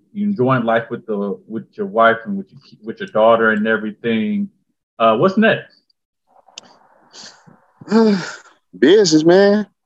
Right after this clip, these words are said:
Speaker 2: I really wanna be more in tune though with, with, with my family, bro. To be
Speaker 1: Okay.
Speaker 2: honest, my family and, and, and try to give back as much as I can. I'm really want more in tune with that. Then as
Speaker 1: Okay.
Speaker 2: far as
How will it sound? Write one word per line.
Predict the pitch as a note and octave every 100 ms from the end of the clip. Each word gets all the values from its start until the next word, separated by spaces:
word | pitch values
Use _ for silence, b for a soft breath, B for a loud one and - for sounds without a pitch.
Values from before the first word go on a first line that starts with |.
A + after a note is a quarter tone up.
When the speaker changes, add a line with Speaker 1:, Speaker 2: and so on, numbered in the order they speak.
| _ -
Speaker 2:
I | G#3
really | A3+ B3+
wanna | A#3 A3 G3+
be | G#3 F#3
more | F3 F#3 F3
in | D#3
tune | G3 F3+ E3
though | D#3 D3+
with, | C#3 A#2
with, | B2+ A#2 _ -
with | B2+ A2+
my | A#2 A2
family, | - C#3 C#3 B2+ B2+
bro. | A#2+ B2+ B2 - _ _ _ _ -
To | G#2+
be | A#2+
Speaker 1:
Okay. | B2
Speaker 2:
honest, | B2 A2+
my | A2 G#2 G2+ -
family | B2 A#2 A2+ A2
and, | G2+ F2+
and, | E2+ F2+ D2
and | F2+
try | - B2+
to | G#2
give | F#2 A2 F#2
back | A2+ G#2
as | G2
much | G2 F2+ F2+
as |
I | F2+
can. | E2 F#2 E2 D#2
I'm | G2+
really | B2 A2+
want | G2+ F2+ G2+
more | G#2+ G#2
in | F2+
tune | - A2 G2
with | E2
that. | G#2 F#2+ - _ _ _ _ -
Then | A2+ A2
as |
Speaker 1:
Okay. | B2+
Speaker 2:
far | C3 A2+
as | G2+